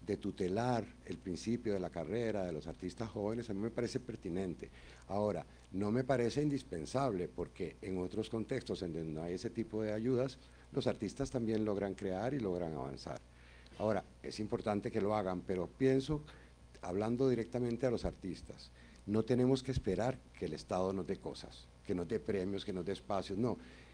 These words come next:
El Estado lo que tenemos que esperar es que forme público y que eleve el nivel ed-, educativo del pueblo, para que posteriormente, y por nuestros méritos, como mencionabas,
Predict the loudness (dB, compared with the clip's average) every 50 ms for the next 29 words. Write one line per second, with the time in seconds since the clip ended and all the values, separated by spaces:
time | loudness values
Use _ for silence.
0 | -18 -8 -4 -2 0 0 0 4 6 6 8 8 8 8 8 6 4 4 4 4
1 | 4 2 2 2 0 -2 2 2 4 6 6 4 4 2 -2 -2 -2 -2 0 0
2 | 0 4 4 4 6 6 4 4 6 4 4 4 4 2 -2 -4 -10 -12 -12 -12
3 | -18 -20 -20 -20 -20 -20 -20 -20 -20 -20 -18 -10 -10 -6 2 4 4 6 6 6
4 | 6 8 8 8 8 8 8 6 6 6 4 2 2 2 2 2 2 2 0 2
5 | 4 4 6 6 6 4 4 4 4 4 4 2 0 -4 -8 -12 -18 -20 -20 -20
6 | -20 -20 -20 -2 2 4 6 6 4 4 2 0 0 0 2 2 4 4 4 2
7 | 4 6 6 4 4 6 6 6 6 4 4 0 -2 -2 -4 -6 -2 -2 -2 0
8 | 2 4 4 4 2 2 2 2 2 2 0 0 0 -2 -2 -4 -4 -6 -8 -6
9 | -4 -2 2 2 2 2 2 2 2 2 2 2 2 0 -2 -4 -6 -8 -10